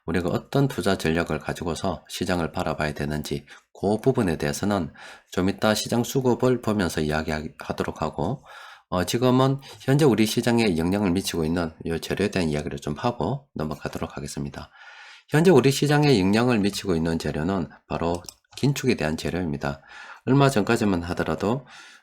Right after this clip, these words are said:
어, 미국에서 기준금리 인상 속도를 좀 조절할 것이다, 이런 기대가 있었죠. 그리고 파월 연준 의장이 나와서 시장의 기대에 부응하는 그런 발언도 해줬습니다. 그런데 이제 기준금리 속도 조절에 대한 어떤 기대는 끝났고,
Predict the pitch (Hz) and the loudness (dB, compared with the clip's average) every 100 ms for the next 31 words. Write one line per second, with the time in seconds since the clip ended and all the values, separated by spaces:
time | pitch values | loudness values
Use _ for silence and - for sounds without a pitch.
0 | - 87 85 104 120 107 90 107 - 85 | -6 -4 0 2 4 2 2 0 0 0
1 | 95 123 120 92 135 - 92 95 95 - | 2 4 4 4 2 -2 -2 -2 -2 -4
2 | - 95 92 82 80 73 107 92 80 78 | -2 -2 0 0 -2 -2 -4 -4 -6 -4
3 | 85 - 71 73 82 82 - - 80 92 | -4 -4 -4 -4 -4 -6 -4 -4 -2 -4
4 | - 92 - - 92 127 - _ 92 92 | -4 -8 -8 -6 -6 -6 -8 _ -6 -4
5 | 90 - 104 98 80 82 95 85 92 85 | -4 0 0 2 0 0 0 0 0 0
6 | 73 78 - 101 - - - - - 92 | 0 -2 0 -2 -2 -12 -20 -16 -8 -2
7 | 92 95 107 110 - _ - 104 85 - | 0 2 0 -4 -16 _ -2 0 0 0
8 | 82 92 98 82 80 78 71 80 78 85 | 0 2 0 -2 -4 -6 -6 -6 -4 -4
9 | 85 90 82 - 73 - 76 71 71 - | -2 -4 -4 -4 -6 -4 -6 -4 -6 -8
10 | - - - - _ - 135 127 117 87 | -18 -20 -20 -20 _ 2 4 6 4 4
11 | 90 82 73 92 107 113 110 - - - | 4 2 0 -2 0 2 2 0 -2 0
12 | 117 120 113 82 76 78 73 71 78 73 | 2 2 2 0 -2 -2 -2 -4 -4 -6
13 | - 76 73 90 92 85 - 76 73 | -6 -4 -4 -4 -4 -4 -4 -8 -8